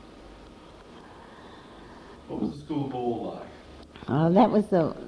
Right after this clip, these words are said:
Speaker 2: that was what I was telling you about, the fancy dress ball. That was excellent. It was a big occasion. The mothers had to make costumes, and there'd be about eight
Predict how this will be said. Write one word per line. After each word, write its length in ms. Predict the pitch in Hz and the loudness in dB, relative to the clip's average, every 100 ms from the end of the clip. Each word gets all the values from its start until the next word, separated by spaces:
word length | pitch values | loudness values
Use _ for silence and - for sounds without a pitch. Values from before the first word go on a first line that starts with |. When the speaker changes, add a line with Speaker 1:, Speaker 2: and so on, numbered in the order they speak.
| - | 2
Speaker 2:
that 160 | 208 | 4
was 120 | 208 | 4
what 100 | 185 | 4
I 40 | 180 | 2
was 120 | 180 - | 2 2
telling 340 | 233 208 196 | 4 6 6
you 140 | 180 | 4
about, 300 | 175 180 170 | 4 4 2
the 40 | - | -2
fancy 520 | - 220 202 196 196 | 2 4 4 2 -6
dress 360 | 180 196 208 - | 0 4 4 2
ball. 200 | 190 208 | 4 6
That 160 | 247 | 4
was 180 | - 202 | 2 4
excellent. 720 | 226 226 - 233 196 180 - - - - - - - - - - | 2 2 -2 2 4 4 2 -6 -18 -18 -18 -18 -20 -20 -20 -6
It 60 | - | 2
was 140 | 208 | 2
a 40 | 190 | 4
big 280 | 202 233 | 6 8
occasion. 800 | 208 208 - 233 226 226 220 220 | 6 4 2 6 8 6 4 4
The 80 | 202 | 6
mothers 440 | 208 226 220 214 | 6 6 6 4
had 240 | - 233 - | 4 2 4
to 60 | |
make 360 | 214 214 208 - | 4 4 4 0
costumes, 1040 | - 226 226 - - 240 240 233 226 220 220 | 4 6 6 0 0 8 10 10 8 6 4
and 240 | 196 190 - - - - - - - - - | 4 4 -2 -12 -16 -18 -18 -18 -18 -12 2
there'd 260 | 220 202 | 4 4
be 200 | 214 233 | 6 8
about 440 | 214 196 214 196 - - - - - - - - - | 8 6 6 6 2 -6 -18 -20 -20 -20 -20 -20 0
eight 300 | 226 247 226 | 6 6 6